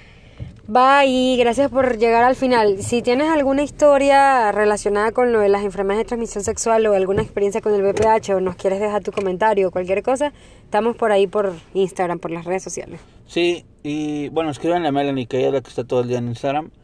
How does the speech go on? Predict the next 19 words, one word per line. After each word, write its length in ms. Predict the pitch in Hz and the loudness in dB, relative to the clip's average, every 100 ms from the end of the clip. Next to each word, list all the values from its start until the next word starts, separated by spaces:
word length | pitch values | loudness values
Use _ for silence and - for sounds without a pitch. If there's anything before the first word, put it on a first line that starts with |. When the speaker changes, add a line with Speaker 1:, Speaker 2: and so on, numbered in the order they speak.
| - - - _ - | -20 -20 -20 _ -4
Speaker 2:
Y 300 | 160 175 180 | 0 0 0
por 200 | - 143 | -2 -4
favor, 640 | 147 143 151 160 165 156 - - | 0 2 4 2 0 -6 -16 -10
eh, 880 | 135 131 127 127 127 120 120 117 113 - - - - - - - - - | -6 -6 -6 -6 -6 -6 -8 -8 -10 -14 -20 -20 -20 -20 -20 -20 -20 -16
también 380 | 135 135 156 170 | -10 -8 -6 -6
nos 160 | 160 - | -8 -6
pueden 240 | 165 165 | -6 -4
comentar 500 | 160 135 120 143 143 | -4 -6 0 0 2
de 640 | 143 131 123 117 113 110 - | 0 0 0 -2 -2 -4 -8
qué 100 | 123 | -10
tema 240 | 135 135 | -8 -8
quieren 180 | 135 135 | -8 -8
que 80 | 123 | -4
hablemos. 560 | 117 127 185 - - - - - - - - - - | -4 -4 -6 -16 -20 -20 -20 -20 -20 -20 -20 -20 -10
Y 480 | 151 170 165 165 - - - | -6 -4 -2 -4 -6 -18 -12
otra 260 | 135 139 | -6 -6
cosa, 340 | 123 113 117 - - - | -6 -10 -12 -20 -20 -14
¿les 220 | 135 123 | -10 -8
gustaría 720 | 123 - 143 143 151 156 160 | -8 -2 0 2 0 0 -4